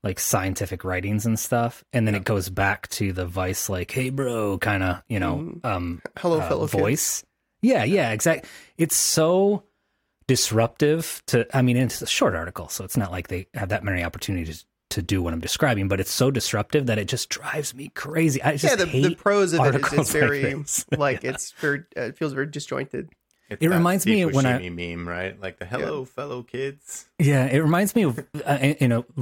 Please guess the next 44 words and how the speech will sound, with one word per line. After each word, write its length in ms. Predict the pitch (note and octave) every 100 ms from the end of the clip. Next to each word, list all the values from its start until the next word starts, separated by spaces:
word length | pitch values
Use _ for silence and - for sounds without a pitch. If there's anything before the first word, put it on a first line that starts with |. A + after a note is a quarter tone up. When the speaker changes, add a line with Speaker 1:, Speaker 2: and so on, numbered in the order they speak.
| C3+
Speaker 1:
really 160 | C#3+ C3
strange 300 | - B2+ A2
way, 160 | G#2+ G2+
it 40 |
reminds 380 | G2 A2 B2 A#2
me 80 | A2
of 140 | F#2+
when 100 | G2+
I 80 | G2
was 180 | F#2 -
interviewed 720 | A2 G2+ F#2+ F2+ E2+ E2 D#2 _
after 440 | - C3+ B2 A2 G#2+ -
my 80 | A2+
band 220 | G2+ F#2
released 500 | F#2 F#2 F2+ - - -
our 100 | G#2+
second 320 | - G#2+ G#2
record. 400 | E2+ E2+ - A#2+ -
We 180 | C3 C#3+
had 100 | C3+
a 40 | A#2
little 200 | A2 G2
bit 120 | F#2+
of 100 | F2
traction, 420 | - E2+ - F2
I 80 | D2+
guess. 400 | D#2+ - - -
And, 240 | - F2+ E2
uh, 200 | D#2+ E2+
you 100 | -
know, 80 | F#2
that, 160 | F#2 G#2
that 100 | G#2
was 120 | F2
the 80 | G2
one 160 | F#2
that, 160 | F2 E2 _ _ _ -
it 140 | G2 G2
was 140 | F2+
on 180 | F2 D#2+
a, 160 | E2 E2+
a 100 | G#2
popular 480 | G2 - G2 F#2 F2+
BitTorrent, 720 | A#2+ - A#2+ G2+ F#2+ -